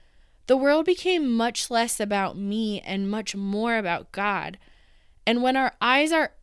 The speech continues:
actually fully focused, dead set on him, your foundation can't crack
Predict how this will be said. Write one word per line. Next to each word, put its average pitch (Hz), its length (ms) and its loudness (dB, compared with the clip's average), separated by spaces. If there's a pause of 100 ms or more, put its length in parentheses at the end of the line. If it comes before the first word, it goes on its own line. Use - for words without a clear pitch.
(140)
actually 226 600 2
fully 277 880 -4
focused, 185 840 -4
dead 233 480 2
set - 420 -2
on 180 180 -2
him, 160 520 -6 (1040)
your 240 480 4
foundation 214 960 0
can't - 500 -8
crack 170 540 -4